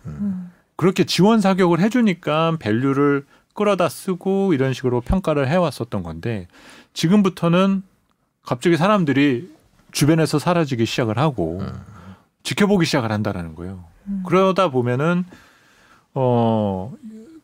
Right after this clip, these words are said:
Speaker 3: 부수적으로 여러 가지 어떤 그 공격하는 논리라든지 그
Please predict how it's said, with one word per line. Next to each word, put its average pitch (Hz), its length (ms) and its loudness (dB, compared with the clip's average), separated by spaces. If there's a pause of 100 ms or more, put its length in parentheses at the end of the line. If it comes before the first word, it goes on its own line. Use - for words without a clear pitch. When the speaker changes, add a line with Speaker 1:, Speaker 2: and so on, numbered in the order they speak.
(420)
Speaker 3:
부수적으로 120 840 2 (920)
여러 113 180 0
가지 180 200 4
어떤 139 320 0 (160)
그 104 320 2
공격하는 165 680 4
논리라든지 104 920 0 (380)
그 113 60 -2